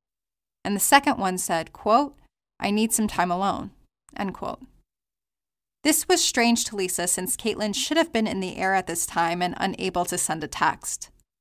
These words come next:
Lisa was driving home from work when she got the text messages, so she pulled into a gas station and attempted to call Caitlin, but the calls went straight to voicemail.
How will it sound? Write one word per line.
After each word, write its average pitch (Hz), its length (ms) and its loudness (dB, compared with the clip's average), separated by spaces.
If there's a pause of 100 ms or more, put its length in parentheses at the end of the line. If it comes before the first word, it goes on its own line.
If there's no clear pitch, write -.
(180)
Lisa 247 240 4
was 311 160 4
driving 240 360 4
home 208 200 -2
from 214 240 0
work 170 240 -4
when 185 80 -4
she 185 140 -4
got 170 180 0
the - 80 -6
text - 320 -6
messages, 175 500 -4
so - 140 -4
she 190 180 -2
pulled 208 300 -4
into 247 220 0
a 277 80 2
gas 180 260 0
station 180 540 -4
and 196 120 -2
attempted 190 420 -6
to 208 100 -4
call 180 180 4
Caitlin, 180 600 -4
but - 120 -8
the 190 60 -6
calls 196 380 0
went 220 120 2
straight 185 300 -2
to 196 80 -8
voicemail. 165 680 -4